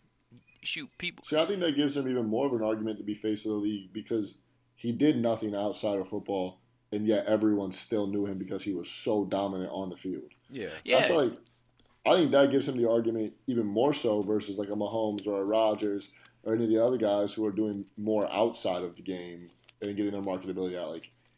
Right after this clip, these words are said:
Speaker 2: while Mahomes may be, from a marketing point of the face of the game, from a pure talent and winning point, it's, it's gotta be Brady. As much as I hate to admit it and hate to, like, give Tom Brady any credit, like, it's just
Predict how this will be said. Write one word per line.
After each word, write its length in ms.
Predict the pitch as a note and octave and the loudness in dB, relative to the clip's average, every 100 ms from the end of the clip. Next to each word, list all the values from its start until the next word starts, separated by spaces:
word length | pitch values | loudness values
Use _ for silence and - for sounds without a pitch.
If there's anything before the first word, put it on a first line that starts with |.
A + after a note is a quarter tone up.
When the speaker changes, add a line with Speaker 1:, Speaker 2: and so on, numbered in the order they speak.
| _ _ _ | _ _ _
Speaker 2:
while 200 | G#2+ A#2 | 4 4
Mahomes 420 | A2+ A#2+ D3+ B2 | 4 4 4 2
may 140 | B2+ A2+ | 2 2
be, 340 | A2+ G#2 F#2 - | 2 2 0 -10
from 120 | A#2 G#2 | -8 -4
a 40 | |
marketing 460 | F#2 A2+ A#2+ C3+ C3+ | 0 -2 -2 -6 -4
point 360 | C#3+ C#3+ D3 - - | -2 -2 -4 -8 -4
of 240 | A#2+ A2 | -4 -2
the 80 | A#2 | -6
face 260 | C3 C#3 C#3 | -2 -4 -2
of 60 | |
the 60 | C3+ | -2
game, 340 | C3+ C#3 C#3 | 0 0 0
from 140 | A#2 G2+ | -2 -6
a 80 | F#2+ _ - | -6 _ -12
pure 240 | - C#3+ G#2 | -2 0 0
talent 380 | - B2 A#2 | -2 -2 -2
and 100 | F#2 | -4
winning 240 | G#2+ C3 F#2+ | -4 -4 -4
point, 200 | F#2+ E2 | -8 -12
it's, 140 | - - - | -16 -18 -16
it's 140 | - | -4
gotta 240 | G#2+ C#3 | 2 2
be 100 | G#2+ | 2
Brady. 300 | F2+ F2 E2 | -2 -4 -6
As 100 | F2 | -4
much 140 | A2+ A#2 | -2 -2
as 80 | G2 | -2
I 100 | F#2 | 0
hate 220 | A#2+ - | -2 -2
to 100 | G#2 | -4
admit 220 | F#2+ A#2 | 0 2
it 200 | C#3 A#2+ | 2 0
and 100 | F#2+ | -6
hate 240 | G2 A2 A2 | -2 -2 0
to, 100 | A2 | -2
like, 280 | G2 F#2 - _ _ _ _ - | -2 -4 -8 _ _ _ _ -6
give 300 | F#2 A#2 A2+ | 4 4 4
Tom 240 | - A2+ A2 | 2 -2 2
Brady 260 | A2+ G2 | 2 2
any 140 | G#2+ A2+ | 0 -2
credit, 380 | B2 B2+ C#3+ B2+ | 0 0 0 -2
like, 140 | G2 | -6
it's 140 | F#2+ - | -8 -10
just 260 | G2+ - | -16 -16